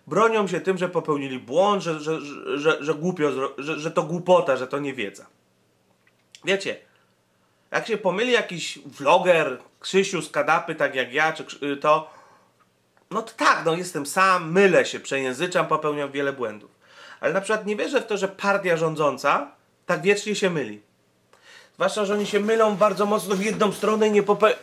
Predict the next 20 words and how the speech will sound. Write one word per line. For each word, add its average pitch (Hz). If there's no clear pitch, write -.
i 208
nie 214
naprawiają 196
swoich 185
błędów. 113
Więc 196
nie 277
wierzę 156
w -
to, 120
że 110
oni 107
się 107
mylą. 101
Oni 214
robią 226
rzeczy, 214
które 180
są 165
złe, 135